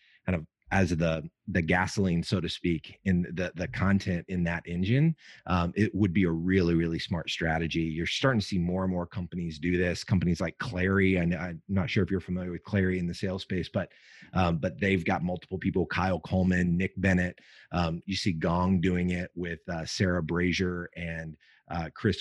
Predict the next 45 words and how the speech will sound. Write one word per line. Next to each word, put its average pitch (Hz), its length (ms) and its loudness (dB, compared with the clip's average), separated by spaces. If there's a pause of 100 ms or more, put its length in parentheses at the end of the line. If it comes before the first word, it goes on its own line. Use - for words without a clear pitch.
Orlob, 85 560 0
Devin 85 360 0
Reed. 82 380 -2
You - 320 -18
see - 200 -6
Outreach 85 460 0
doing 85 320 2
it. 85 200 -2 (340)
Um, 80 340 -10 (140)
y-, 107 160 -4
y-, 87 260 -10
you're 95 180 4
seeing 143 340 4
a 101 60 0
lot 92 240 0
of 92 80 -2
these 85 300 -4
tech - 260 0
companies 87 460 -4
start - 500 -2
to - 80 -2
make 92 240 -2
this - 220 -2
move. 120 400 2 (360)
And, 90 340 2
uh, 85 140 2
I 82 80 -2
think 98 220 2
we're 95 80 -2
still 101 260 0
in 92 60 0
the 87 80 -4
early 90 320 -4
days, 92 400 0
but 87 260 -2
I 95 80 -4
think 90 160 -4
there's 85 160 -4
a 82 60 -10
lot 82 340 -2
of 80 80 -6
opportunities 80 680 -6
for - 120 -6
companies 85 520 -6
to 85 200 -8